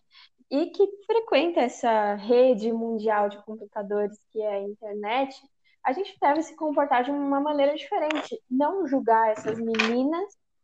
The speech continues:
essas adolescentes, e muitas vezes mulheres, né,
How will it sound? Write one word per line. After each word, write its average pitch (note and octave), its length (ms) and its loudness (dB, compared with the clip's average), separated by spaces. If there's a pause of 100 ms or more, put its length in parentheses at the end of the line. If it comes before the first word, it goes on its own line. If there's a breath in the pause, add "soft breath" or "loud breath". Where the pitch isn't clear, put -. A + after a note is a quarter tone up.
(140)
essas C4+ 340 4
adolescentes, A#3 600 -2 (600)
e E4 100 -2
muitas E4+ 340 0
vezes C#4+ 420 2
mulheres, C4+ 760 0
né, A#3 220 -4